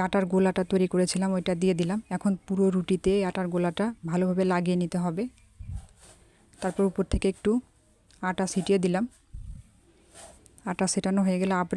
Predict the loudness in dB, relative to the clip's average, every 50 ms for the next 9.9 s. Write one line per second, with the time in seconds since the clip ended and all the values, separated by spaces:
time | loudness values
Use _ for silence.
0 | -2 0 0 0 0 0 0 0 0 2 2 2 2 2 2 2 2 0 -2 -4
1 | _ _ _ _ _ _ _ -6 0 0 2 2 2 2 2 2 2 2 2 2
2 | 2 2 2 2 2 2 2 2 0 0 0 -2 0 0 2 2 2 2 2 2
3 | 0 -2 -2 -2 -4 -6 -6 -6 -6 -4 -2 0 0 0 0 -2 -4 _ _ _
4 | _ -20 -20 -20 -20 -20 _ _ _ -20 -20 -20 -20 -20 _ _ _ _ _ _
5 | _ -10 -8 -4 -2 0 0 0 0 0 0 0 2 2 2 2 2 2 2 2
6 | 2 2 0 0 0 -2 -4 _ _ _ _ _ _ -20 -20 -18 -16 -14 -14 -14
7 | -14 -14 -14 -14 -12 -14 -14 -14 -16 -18 -20 -20 -20 _ _ _ _ _ _ _
8 | _ _ _ _ _ _ _ _ _ _ _ _ -12 -4 0 2 2 4 4 2
9 | 2 2 0 2 2 2 4 2 2 2 2 2 2 2 2 0 0